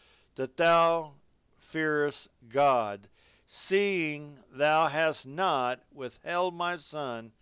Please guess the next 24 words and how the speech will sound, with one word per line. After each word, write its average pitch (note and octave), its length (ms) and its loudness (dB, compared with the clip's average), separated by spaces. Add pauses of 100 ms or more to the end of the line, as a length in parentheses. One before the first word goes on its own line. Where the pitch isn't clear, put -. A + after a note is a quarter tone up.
(400)
thou C#3 300 2
only D#3 500 -2
son, D3 500 -2
from C#3+ 360 -2
me." A#2+ 420 -6 (760)
See, D3 440 -4 (220)
you D#3 100 -6
know, D3 300 0 (100)
this F#3+ 260 -4
is D#3 60 -16
the D#3+ 100 -2
main E3 320 -2
thing, C#3 460 -2 (480)
is B2+ 460 -2
we D3 340 -6
got E3 380 0
to D3+ 120 -6
have D3+ 500 -2
that B2+ 220 -8
fear D#3 520 -6
of A#2+ 280 -8
God C#3 400 2
is A#2 200 -8
respect A2 920 -8